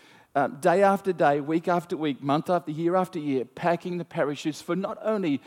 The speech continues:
Charles Plum, but many other men who flew out in those fighter pilot planes. It, it, he, he worked vigorously. He, he wasn't known by many. He, he wasn't on the top deck where all the action was happening, all the planes coming and leaving, and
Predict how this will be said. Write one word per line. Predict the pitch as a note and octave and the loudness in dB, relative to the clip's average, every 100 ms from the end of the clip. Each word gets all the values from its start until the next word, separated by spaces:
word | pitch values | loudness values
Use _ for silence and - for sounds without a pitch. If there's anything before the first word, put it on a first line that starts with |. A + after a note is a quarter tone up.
| - | -14
Charles | - E3 C#3 | -2 0 0
Plum, | - F3+ E3 D3 | -2 -2 0 0
but | C3 | -4
many | E3+ G3 F3+ | -2 0 0
other | - D#3 D3 | 0 0 0
men | D3 C#3+ C3 | 0 0 -2
who | C3+ | -4
flew | - E3 D#3 D3 | -8 -4 0 0
out | C#3 | 0
in | C3+ | -2
those | C3 A#2+ | -4 -6
fighter | - D3 C#3 | -4 -4 -4
pilot | - B2+ B2 - - | -6 -6 -6 -12 -12
planes. | C3 A#2+ A2 - _ - - - - - _ _ _ _ | -10 -10 -12 -18 _ -20 -20 -20 -20 -20 _ _ _ _
It, | E3+ F#3 | -6 -4
it, | F3 F3 | -4 -4
he, | E3 - - | -6 -6 -2
he | F3+ | -4
worked | F3+ G#3 F3 | 4 2 2
vigorously. | D#3+ G#3 G#3 - D#3 | -4 -2 -2 -2 -4
He, | D3 F3 | -2 -2
he | G#3 A#3 | 0 2
wasn't | A3 B3 A#3 | 4 4 4
known | G3+ F#3+ G#3+ F#3+ | 4 4 6 4
by | D3+ C#3 | 4 2
many. | D#3+ D#3+ | 2 0
He, | C3+ G3 | 0 -2
he | G3+ A3 | -2 0
wasn't | A3+ B3+ B3+ G#3 | 4 4 4 0
on | G3 | 0
the | E3 | 0
top | D3+ - E3 D#3 | -2 -6 -6 -2
deck | C#3+ C3+ | -2 0
where | D#3 | 0
all | D#3 | 0
the | C#3 | 0
action | D3 D3 - | -2 -6 -6
was | A#2+ B2 | -6 -4
happening, | B2 B2+ B2+ D3+ | -6 -4 -4 0
all | G#3+ | 0
the | D#3 | 0
planes | - D#3+ E3 D#3 C3+ | -6 -4 -2 -2 -4
coming | - D#3+ D#3+ C#3+ | -6 -4 -2 -2
and | B2 | 2
leaving, | F3 F3+ F3+ D#3+ | 0 0 -2 -2
and | A#2 | -4